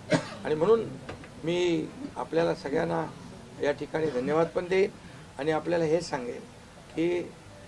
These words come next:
जे काही आता सगळं, अ, या राज्यामध्ये, अ, असं वाटतंय की काय एवढी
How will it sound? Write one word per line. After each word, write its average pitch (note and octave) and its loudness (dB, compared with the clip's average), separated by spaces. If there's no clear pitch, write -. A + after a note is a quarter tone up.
जे D#3 4
काही E3 6
आता D3+ 2
सगळं, D3 4
अ, C#3 0
या D3 4
राज्यामध्ये, C#3 2
अ, C3+ 0
असं D3 2
वाटतंय E3 6
की E3 -2
काय E3+ 4
एवढी E3+ 2